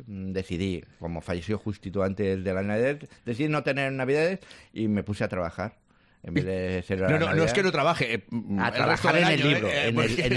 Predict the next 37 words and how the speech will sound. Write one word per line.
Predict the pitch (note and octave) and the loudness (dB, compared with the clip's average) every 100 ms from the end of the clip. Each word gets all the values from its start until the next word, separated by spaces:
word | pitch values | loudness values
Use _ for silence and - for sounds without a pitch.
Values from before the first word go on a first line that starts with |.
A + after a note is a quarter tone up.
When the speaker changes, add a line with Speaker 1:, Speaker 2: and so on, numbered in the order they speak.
| B2 | 4
Speaker 2:
resto | |
Speaker 1:
libro. | D3 A#2+ | 2 2
Speaker 2:
del | G3+ | 2
Speaker 1:
Me | F3+ | 2
Speaker 2:
año | C#3 | 2
Speaker 1:
puse | D#3+ | 2
a | |
Speaker 2:
también | G3 F3 | 2 2
Speaker 1:
trabajar | D3+ D3 E3 | 2 2 2
Speaker 2:
trabaja. | D#3+ | 2
Speaker 1:
en | D#3 | 0
este | A#3+ B2 | 0 0
libro. | A2 G2+ F#2 - | 0 0 0 -4
Speaker 2:
<laughs> | - - F3 E3+ - C3+ - | -16 -6 -6 -4 -8 -10 -4
Speaker 1:
Sí, | A#2+ | -2
sí, | A2+ A2 | 0 0
sí. | G#2+ G#2 - - | 0 -2 -6 -4
Y | G2+ | -2
aparte | G2 G#2 A2+ A2 | 0 -2 -4 0
tengo | B2 B2 B2 | 0 4 4
el | |
otro | C3 C3+ D3+ | 4 2 -2
que | D3 | -4
sacaré | B2 G#2+ F#2+ F#2+ G2 G2+ G#2 | -4 -2 0 2 2 2 0
en | G2+ | 0
San | G2+ G2+ G#2+ | 0 0 0
Jordi, | A2 A2+ | 0 -2
que | A#2+ G#2+ | -6 -4
será | G#2 G2+ | 0 0
el | G#2+ G2 F#2+ | -2 -4 -2
nuevo | G2+ G2+ | 0 0
libro | G2 G#2+ G2+ G2 | 0 0 0 0
de | G2 | 0
los | F#2+ G2+ - | 2 0 -2
porqués, | - G2 - A#2+ A#2+ | -4 -4 -2 -2 -2
que | - | -6
es | G#2+ | -8